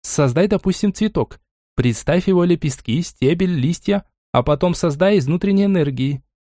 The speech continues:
Вот здесь и начались трудности. Я промаялся целый час. Но все, что у меня получилось, косорыленький цветочек непонятного цвета. «Уже что-то», улыбнулась чародейка. «Все, хватит на сегодня.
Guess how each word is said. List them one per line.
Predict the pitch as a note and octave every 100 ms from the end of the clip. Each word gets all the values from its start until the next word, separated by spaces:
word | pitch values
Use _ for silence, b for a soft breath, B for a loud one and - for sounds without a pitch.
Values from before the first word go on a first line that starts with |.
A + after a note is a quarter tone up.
| _ _
Вот | G#2+ A2 B2+ G#2
здесь | F#2+ A2 F#3 -
и |
начались | G3+ G3+ F3 E3 -
трудности. | D3 C#3 C3+ C3+ C3 B2+ C3+ _ _ -
Я | G2+ A2 E3
промаялся | F#3+ F3+ E3 E3+ D#3+ D#3
целый | D3 D3+ D#3+
час. | - F#2+ - - _ _
Но | G#2 A#2+
все, | C3+ F3
что | C3 A2
у | A2
меня | B2 C#3
получилось, | A2+ G#2+ A2 - G#3+ B2+ - - _ _ -
косорыленький | E3+ G3+ A3 A#3 A3 G3+
цветочек | - G#3+ A3+ - B2
непонятного | A#2 B2 D3+ E3 B2+ G2+
цвета. | - A2 B2+ B2+ A#2 _ _ _ _ _
«Уже | B2+ G#2 A2
что-то», | D3+ - F3 D3+ F#3 - _
улыбнулась | D3 D#3 D#3+ F3 C#3+
чародейка. | - C#3+ D3 C#3+ A2+ B2+ - _ _
«Все, | - A#3+ G3
хватит | - F#3+ F#3+ F#3+
на | C#3+
сегодня. | - D3+ B2+ C3 B2+